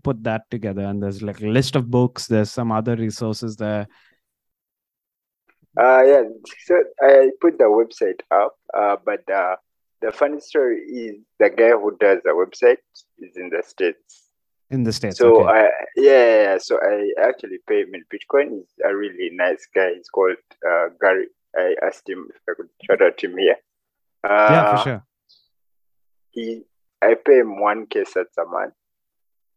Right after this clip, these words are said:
Speaker 2: And then he, on top of that, he also teaches me, you know, like, how to add content, twenty-five I need to, and all that. So it's more of, like, if you also look at, like, the social aspect
Speaker 1: Yep,
Speaker 2: of
Speaker 1: yep.
Speaker 2: Bitcoin, it's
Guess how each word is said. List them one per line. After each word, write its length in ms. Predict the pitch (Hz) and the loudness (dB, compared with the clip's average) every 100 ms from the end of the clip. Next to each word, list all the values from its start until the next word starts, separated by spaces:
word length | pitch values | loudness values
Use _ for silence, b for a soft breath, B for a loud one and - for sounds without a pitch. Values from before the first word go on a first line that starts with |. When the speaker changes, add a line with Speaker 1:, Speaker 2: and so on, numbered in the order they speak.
| _ _ _ - | _ _ _ -6
Speaker 2:
And 160 | 107 | 0
then 180 | 123 127 123 | 2 2 0
he, 140 | 113 - | -6 -4
on 120 | 110 | -6
top 140 | 113 131 | -4 -2
of 100 | 120 | 0
that, 180 | 113 - | 0 0
he 60 | |
also 180 | 101 - | -6 -8
teaches 380 | - - 92 87 | -18 -12 -10 -10
me, 100 | 98 | -12
you 120 | 95 | -12
know, 120 | 90 | -4
like, 120 | 87 - | -4 -2
how 160 | 98 92 | -2 -2
to 180 | - - 87 | -4 -4 -4
add 80 | - - | -8 -10
content, 420 | 92 85 85 87 | -10 -8 -10 -8
twenty-five 560 | 95 92 - - 95 90 | -6 -6 -6 0 0 2
I 120 | 92 92 | -2 -4
need 220 | 98 85 _ | -10 -14 _
to, 360 | - 95 90 87 - _ B B B - | -12 -8 -6 -8 -12 _ B B B -8
and 180 | 90 | -2
all 180 | 98 90 | 0 0
that. 220 | 87 87 - | 0 -2 2
So 380 | 113 104 - - _ | 4 4 0 -8 _
it's 200 | - - | -20 -10
more 260 | 135 143 131 | 2 4 4
of, 120 | 95 98 | 0 -2
like, 300 | 90 90 - - _ _ _ _ _ _ _ _ _ _ _ _ | -2 -4 -10 -20 _ _ _ _ _ _ _ _ _ _ _ _
if 180 | 107 - | -12 -4
you 80 | |
also 240 | 160 170 147 | -2 0 0
look 180 | 135 - | 0 -2
at, 140 | 98 | -4
like, 160 | 95 - | -6 -6
the 100 | 92 | -10
social 460 | - 117 110 - 95 | -8 -8 -6 -4 -2
aspect 680 | 104 - - 80 - - - _ _ _ _ | -4 -6 -10 -12 -12 -20 -20 _ _ _ _
Speaker 1:
Yep, 340 | - 123 113 - | -4 0 0 -2
Speaker 2:
of 140 | 92 87 | -8 -6
Speaker 1:
yep. 180 | 117 107 | -4 -4
Speaker 2:
Bitcoin, 200 | - 90 | -6 -14
it's 340 | 85 _ _ | -16 _ _